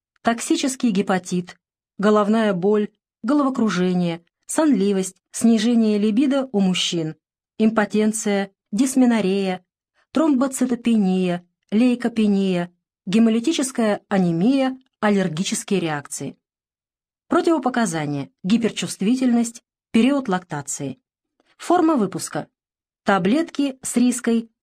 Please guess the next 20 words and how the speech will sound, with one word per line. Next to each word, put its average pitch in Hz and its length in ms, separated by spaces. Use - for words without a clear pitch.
по 202 140
двести 247 360
миллиграммов, 165 720
в - 140
пачке 320 400
по 226 180
двадцать, 233 600
тридцать 254 640
и 311 120
шестьдесят 180 540
штук. - 380
Крем, 233 460
шампунь. 156 600
Хранить 262 420
в - 40
сухом, 262 560
защищенном 208 720
от 151 100
света 175 300
месте. 143 460